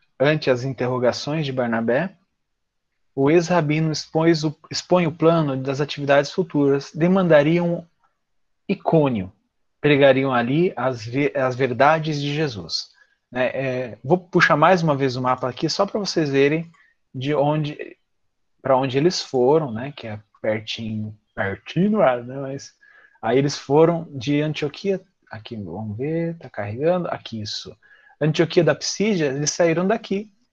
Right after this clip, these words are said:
e foram pra Icônio, tá? Então, até o final desse capítulo, a gente chega aqui em Derbe. Mas, voltando aqui, deixa eu parar, interromper,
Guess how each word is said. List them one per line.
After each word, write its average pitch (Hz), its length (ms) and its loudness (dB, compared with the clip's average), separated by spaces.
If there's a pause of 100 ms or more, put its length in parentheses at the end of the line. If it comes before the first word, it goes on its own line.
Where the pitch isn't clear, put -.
(200)
e 170 80 -4
foram 175 300 4
pra 180 160 0
Icônio, 107 520 -4 (400)
tá? 104 140 -8
Então, 131 260 -10
até 131 320 -8
o 131 60 -4
final 135 200 -6
desse 131 160 -8
capítulo, 139 420 -6
a 139 40 -2
gente 135 200 -8
chega 135 220 -6
aqui 135 160 -12
em 131 80 -8
Derbe. 82 320 -8 (1040)
Mas, - 720 -6 (580)
voltando 139 640 0
aqui, 190 220 -10
deixa 139 240 -6
eu - 20 -14
parar, 113 640 -6 (600)
interromper, 113 760 -10